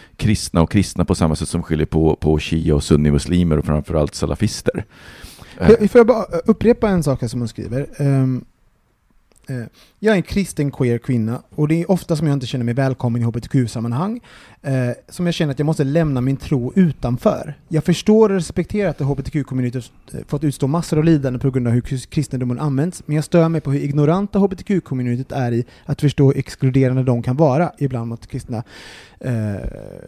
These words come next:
Speaker 2: H B T Q-personer." Jag bara tänker så här, <clears throat> jag personligen, om jag t-, tänker, jag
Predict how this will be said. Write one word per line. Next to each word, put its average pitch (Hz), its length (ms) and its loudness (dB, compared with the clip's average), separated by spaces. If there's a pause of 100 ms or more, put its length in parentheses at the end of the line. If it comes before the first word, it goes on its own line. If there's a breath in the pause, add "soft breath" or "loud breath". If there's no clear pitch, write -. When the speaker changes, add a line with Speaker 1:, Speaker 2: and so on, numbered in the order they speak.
Speaker 2:
H 120 120 -6
B 123 60 -6
T 117 80 -10
Q-personer." 117 440 -6 (220)
Jag 165 140 2
bara 226 80 2
tänker 214 180 0
så 165 80 0
här, 123 180 2 (260)
<clears throat> 139 320 2 (1160)
jag 214 320 6
personligen, 170 720 -2
om 139 100 -4
jag 147 100 -2
t-, - 140 -20
tänker, 139 300 -4 (280)
jag 175 260 6